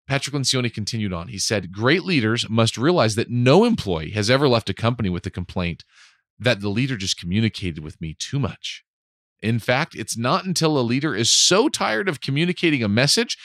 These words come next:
that employees are just starting to believe and internalize it." So that's hard as a leader, right? You're getting so <laughs> tired of communicating that message that you can hardly stand it.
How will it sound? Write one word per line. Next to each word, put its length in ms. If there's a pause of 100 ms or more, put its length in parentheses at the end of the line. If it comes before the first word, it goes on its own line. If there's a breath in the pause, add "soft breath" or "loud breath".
(280 loud breath)
that 120
employees 680 (140)
are 120
just 480
starting 400
to 120
believe 540 (360)
and 160
internalize 680
it." 180 (380)
So 120
that's 220
hard 260
as 100
a 60
leader, 240
right? 300 (600 loud breath)
You're 580 (300)
getting 280
so 420
<laughs> 0
tired 400
of 120
communicating 480
that 140
message 260
that 80
you 80
can 120
hardly 280
stand 480
it. 120